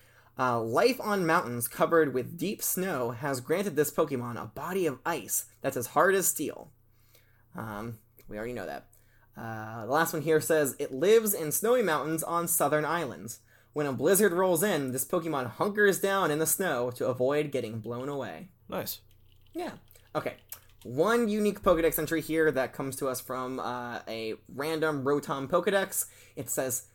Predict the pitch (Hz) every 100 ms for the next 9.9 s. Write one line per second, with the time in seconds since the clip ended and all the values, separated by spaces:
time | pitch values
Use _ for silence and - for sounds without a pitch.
0 | - - 262 226 - 123 87 - 156 170
1 | 240 202 123 117 95 76 - - _ -
2 | 139 185 208 - 123 117 104 69 78 -
3 | _ _ _ - 127 156 226 - - 165
4 | 180 180 - 151 127 117 78 - _ _
5 | - 160 233 202 196 208 - 143 143 143
6 | - 127 120 165 180 - - 190 123 95
7 | 117 _ - 151 - 127 196 226 - 135
8 | 175 - 135 127 117 135 180 190 156 147
9 | 127 123 127 131 120 92 69 73